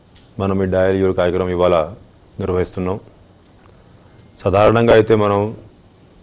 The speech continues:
నెలలో ఉన్నటువంటి మొదటి శుక్రవారం ఉదయం ఎనిమిదిన్నరకి ఈ కార్యక్రమం నిర్వహించేవాళ్ళం. అయితే కొంతమంది భక్తులు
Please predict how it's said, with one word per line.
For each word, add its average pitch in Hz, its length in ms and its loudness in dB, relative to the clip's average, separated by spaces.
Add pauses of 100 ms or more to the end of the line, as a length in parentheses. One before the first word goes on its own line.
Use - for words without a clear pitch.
నెలలో 107 280 2
ఉన్నటువంటి 101 680 0 (540)
మొదటి 98 260 -4
శుక్రవారం 92 600 0 (960)
ఉదయం 98 280 0
ఎనిమిదిన్నరకి 92 880 -2 (180)
ఈ 101 80 -4
కార్యక్రమం 92 360 -2
నిర్వహించేవాళ్ళం. 85 640 -4 (1400)
అయితే 113 180 0
కొంతమంది 117 520 2
భక్తులు 104 460 2